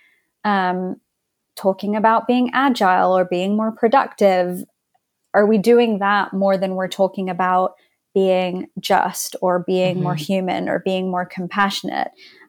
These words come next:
Speaker 1: Um, and so I'm starting to notice, like, what is the language that I'm using or trending towards, and how is that kind of complicit? Uh,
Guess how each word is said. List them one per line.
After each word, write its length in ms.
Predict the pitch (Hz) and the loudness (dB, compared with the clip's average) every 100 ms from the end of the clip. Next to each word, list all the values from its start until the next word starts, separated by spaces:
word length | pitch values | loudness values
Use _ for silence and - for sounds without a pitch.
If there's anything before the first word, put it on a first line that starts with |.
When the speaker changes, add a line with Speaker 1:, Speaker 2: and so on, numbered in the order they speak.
| _ | _
Speaker 1:
Um, 280 | 202 185 180 | 2 2 2
and 140 | 196 | -2
so 120 | - 214 | 2 2
I'm 240 | - 220 | 4 2
starting 360 | 233 - 190 185 | 2 2 2 2
to 100 | - | -4
notice, 420 | 185 185 180 180 - | -2 0 0 -2 0
like, 160 | 190 - _ | -2 -2 _
what 340 | - 190 208 | -2 2 4
is 120 | 214 | 2
the 100 | 202 | 0
language 640 | 180 180 180 185 196 196 - | 0 0 -2 0 0 0 -2
that 120 | 208 | 0
I'm 280 | 214 220 - | 2 0 -4
using 440 | 214 233 226 254 254 | 0 0 2 2 2
or 120 | 240 | 0
trending 500 | - 233 233 247 240 | -2 -2 0 0 0
towards, 480 | - 247 247 226 - | 2 2 4 2 -2
and 140 | 185 | -6
how 260 | 180 185 190 | -4 -4 -2
is 160 | 180 | -2
that 280 | 185 185 - _ _ | 0 -2 -2 _ _
kind 200 | - 180 | -10 -10
of 120 | - | -12
complicit? 720 | - 170 _ 180 - 254 302 - _ _ _ _ _ | -12 -12 _ -4 0 0 0 -2 _ _ _ _ _
Uh, 520 | 202 190 190 - - | -2 0 2 2 0